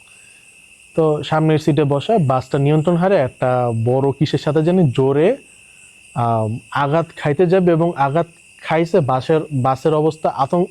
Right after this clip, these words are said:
মানে, আশঙ্কাজনক, অনেক মানুষ মারা গেছে। সে যেটা বললো, আমি একদম ফ্রন্টে ছিলাম, একদম গ্লাসের সাথে। ওই দিন ভিড় থাকাতে সামনে বসতে হয়েছে। আমি জানি না কি হলো, কেউ যেন আমাকে কোলে করে নিয়ে গাছের মধ্যে বসায় দিল।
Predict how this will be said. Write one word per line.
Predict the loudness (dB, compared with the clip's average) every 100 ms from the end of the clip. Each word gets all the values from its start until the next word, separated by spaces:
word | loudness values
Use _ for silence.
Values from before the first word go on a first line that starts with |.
| -2
মানে, | -2 -2
আশঙ্কাজনক, | 0 0 0 2 0 0 -4 -20 _ -4
অনেক | -2 0
মানুষ | -2 -2
মারা | -2 -2
গেছে। | -4 -8 -14 -20 _ _ -20 -20 -20
সে | -4 0
যেটা | 2 2
বললো, | 2 -2 -4
আমি | -2 2 2
একদম | 2
ফ্রন্টে | -2 -2 -2 -2
ছিলাম, | -2 -6 -6
একদম | -4 0 0 0 0
গ্লাসের | -2 -2
সাথে। | -2 -2 0
ওই | 2 2
দিন | 2 0
ভিড় | 0 -2
থাকাতে | -2 -2 -2
সামনে | -2 -2 -2
বসতে | -2 -4 -6
হয়েছে। | -8 -16 -20 -20 _ _ _ _ _ _ _ -20 _ _ -18 -4
আমি | 0 2 2
জানি | 2 2
না | 2
কি | 2 2
হলো, | 2 2
কেউ | 2 0
যেন | 2 2
আমাকে | 0 0
কোলে | 0 0
করে | 2 2
নিয়ে | 2 0
গাছের | 0 -2
মধ্যে | -2 0
বসায় | -2 -4
দিল। | -8 -10